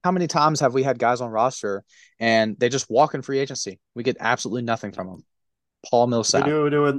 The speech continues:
Speaker 2: when, uh, we lost Al Horford and signed Dwight Howard instead of signing Al Horford. That was cool.
Speaker 1: Yeah, Millsap walked.
Speaker 2: <laughs>
Speaker 1: Like,
Speaker 2: Yeah.
Speaker 1: Millsap still had, you know, some good years in Denver after he left. Like, we just
Speaker 2: Yeah,
Speaker 1: get
Speaker 2: he
Speaker 1: nothing
Speaker 2: did.
Speaker 1: for these players. So it, it's gonna be super interesting.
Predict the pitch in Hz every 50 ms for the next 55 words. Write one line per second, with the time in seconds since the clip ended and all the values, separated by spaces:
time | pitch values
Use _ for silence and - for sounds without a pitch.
0 | - - 139 139 139 139 135 135 131 135 131 135 135 135 131 - - 139 139 135
1 | 120 131 135 135 127 - 135 127 120 120 117 - - 131 127 127 123 120 127 123
2 | 127 127 120 123 127 127 131 123 120 120 113 117 117 - - 127 123 120 - 123
3 | 123 123 120 120 117 113 123 127 127 127 - 120 117 120 117 _ _ _ - 120
4 | 120 123 123 123 - - 117 120 120 120 - _ _ _ _ _ _ _ _ _
5 | _ - 127 127 113 92 87 - - - 104 120 139 143 - - 240 208 - 254
6 | 233 - 339 269 - - 320 240 - - - _ - - - - _ _ _ -
7 | 160 104 - 165 160 131 151 147 - 165 147 - - - 151 139 135 135 131 131
8 | 123 117 - - _ _ _ - _ _ _ _ - 117 110 104 - - 120 113
9 | 135 131 123 120 131 143 143 127 127 110 117 117 113 104 101 98 101 - - 104
10 | 95 92 95 87 - - - - 95 - - 117 123 131 139 156 - 113 113 113
11 | 123 - - - - - 117 110 110 104 - - 110 110 104 95 87 90 - -
12 | - _ _ - - - - _ - - 107 101 101 98 95 - - 95 90 -
13 | 113 120 - 147 139 127 113 - 110 - 120 95 110 107 117 - - 113 107 107
14 | 104 101